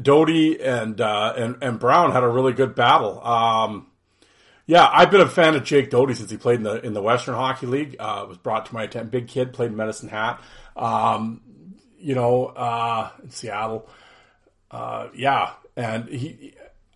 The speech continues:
it'll be really inter-, I know he's already been let go by L A, down to Ontario, whatever, at the Reign, but, um, I'd like, I, you know, he should definitely be one of the,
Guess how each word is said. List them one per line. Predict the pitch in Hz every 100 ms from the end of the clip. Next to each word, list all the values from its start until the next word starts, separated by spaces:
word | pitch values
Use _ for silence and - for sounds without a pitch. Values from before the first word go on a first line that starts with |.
| _
it'll | 160 143
be | 127
really | 123 143 175 151
inter-, | 143 160
I | 131 131
know | 135
he's | 131 127
already | 123 117
been | 110
let | 110 95
go | 123
by | 101 104
L | 101 101
A, | 104 101
down | 95 101 101
to | 98
Ontario, | 95 110 95 98 95
whatever, | 95 98 95
at | -
the | 98
Reign, | 107 107 104
but, | 95 104 - - - -
um, | - 120 117 117 -
I'd | 127 127
like, | 160 -
I, | 127 131 127 131 123 -
you | 123
know, | 120 123 - _ _ _ _ _
he | - 143
should | - 127
definitely | 160 170 175 139
be | 139
one | 131 139
of |
the, | 135